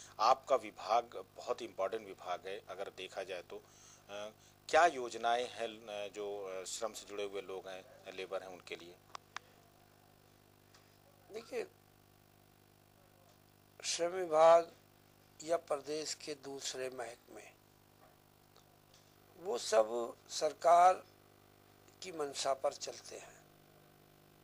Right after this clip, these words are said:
Speaker 2: जैसी सरकार की नीति होगी, मंशा होगी, नीयत होगी, उसी के आधार पर सब लोग काम करते हैं। समाजवादी पार्टी की सरकार जब आती है,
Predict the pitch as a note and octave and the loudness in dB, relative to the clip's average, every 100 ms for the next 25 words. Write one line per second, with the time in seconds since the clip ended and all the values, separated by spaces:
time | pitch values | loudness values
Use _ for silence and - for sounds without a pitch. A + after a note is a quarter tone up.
0 | - - - - - - - - - - | -20 -20 -20 -20 -20 -20 -20 -20 -20 -20
1 | - - - - - C#3+ D#3 E3 F#3+ G3+ | -20 -20 -20 -20 -20 -2 0 0 -2 -4
2 | G#3+ - - - - D3+ D3 D#3+ E3+ E3 | -8 -14 -20 -14 -8 -6 0 6 6 4
3 | - E3+ D3+ D3 - E3+ D3 D3 D#3+ D3 | -2 -10 -10 -10 -10 -8 -8 -8 -12 -8
4 | C#3 C#3 - C#3 C#3 C#3 C#3 C3 C3+ C3+ | -8 -4 0 0 0 -6 -12 -10 -8 -8
5 | - B2 A#2+ D#3+ - - - - - - | -10 -14 -12 -14 -16 -20 -20 -20 -20 -20
6 | - - - - - - F3+ - G#3 A#3 | -20 -20 -20 -20 -20 -10 -6 -4 -2 -2
7 | B3 D4+ - - - - - - G3+ G3 | -4 -8 -16 -20 -20 -20 -20 0 10 12
8 | E3+ D#3 D#3+ E3 - F#3 D3 C3 C#3+ D#3 | 12 10 8 6 0 -4 -4 -4 -6 -2
9 | - A2+ - - - - - - - - | -2 -2 -4 -18 -20 -20 -20 -20 -20 -20
10 | - - - - - - - - - - | -20 -20 -20 -20 -20 -20 -20 -20 -20 -10
11 | - D3+ D#3 D#3 E3 - C#3+ C#3+ E3 D#3 | -2 2 4 2 2 0 0 0 -10 -16
12 | C#3+ - - C#3+ C#3 C#3+ C#3 C3 B2 - | -12 -12 -6 0 0 -2 -6 -4 -4 -8
13 | D#3 B2 A#2+ | -12 -10 -10